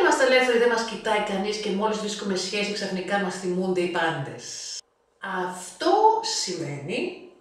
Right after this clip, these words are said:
γιατί όταν είσαι αλλού δεν ψάχνεσαι, δεν νιώθεις ευάλωτη, δεν νιώθεις μόνη,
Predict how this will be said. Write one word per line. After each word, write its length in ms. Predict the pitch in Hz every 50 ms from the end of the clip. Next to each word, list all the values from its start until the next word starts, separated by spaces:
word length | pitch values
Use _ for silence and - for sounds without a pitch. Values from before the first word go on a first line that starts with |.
| _ _
γιατί 680 | - 180 160 - - - - - 143 139 139 190 - - - -
όταν 360 | 277 277 - 226 208 190 226
είσαι 300 | - - - - - - -
αλλού 260 | - - - - - -
δεν 260 | 160 165 220 247 - - - - -
ψάχνεσαι, 680 | - - - 269 277 269 - - - 139 - - 139
δεν 200 | 147 208 240 254
νιώθεις 420 | 247 233 233 240 247 247 - - - -
ευάλωτη, 600 | 180 160 151 139 170 156 - - - - - - - - _ _ _ _
δεν 200 | - 226 240 240
νιώθεις 460 | 226 226 233 247 254 254 277 269 - - - - - - - _ _ _ _ _ _ _ _ _ _ _ _ _
μόνη, 400 | 165 185 185 170 - - -